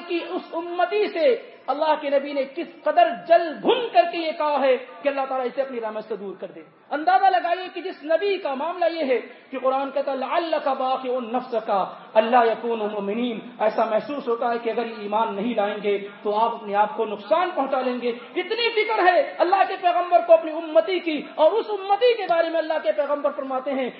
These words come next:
کہ جس امتی پر میرے رمضان کا مہینہ آئے اور گزر جائے اور اسے معاف نہ کیا جائے۔ اللہ کے پیغمبر اس کے لیے بد دعا فرما رہے ہیں، جبریل علیہ الصلوۃ والسلام اس کے لیے بد دعا فرما رہے ہیں۔ اس لیے معاملہ انتہائی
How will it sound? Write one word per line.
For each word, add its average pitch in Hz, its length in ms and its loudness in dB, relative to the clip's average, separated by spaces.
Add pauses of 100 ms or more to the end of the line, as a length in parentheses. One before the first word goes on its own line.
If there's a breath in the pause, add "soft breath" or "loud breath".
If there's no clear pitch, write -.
کہ 294 80 -4
جس 339 120 -4 (120)
امتی 403 460 2
پر 349 200 4
میرے 294 300 6 (200)
رمضان 254 460 -2
کا 277 60 -4
مہینہ 254 280 -4
آئے 247 300 2 (160)
اور 277 140 8
گزر 381 380 0
جائے 320 540 6 (500)
اور 226 120 -2
اسے 226 160 -6
معاف 233 320 -4
نہ 226 80 -6 (120)
کیا 220 140 -6
جائے۔ 208 200 2 (200)
اللہ 214 180 -2 (120)
کے 214 80 -4
پیغمبر 214 420 -2
اس 208 160 -10
کے 214 80 -12
لیے 190 120 -8
بد 190 200 -4
دعا 240 180 -2
فرما 196 320 -4
رہے 196 80 -6
ہیں، 196 180 -6 (240 loud breath)
جبریل 349 340 0
علیہ 294 160 4
الصلوۃ 262 340 -4
والسلام 247 320 -6
اس 233 120 -8
کے 262 60 -12
لیے 226 100 -4
بد 208 180 -4
دعا 233 160 -2
فرما 208 320 -4
رہے 202 100 -4
ہیں۔ 196 80 -10 (160)
اس 269 200 -8
لیے 202 120 -2
معاملہ 269 340 -2
انتہائی 262 640 0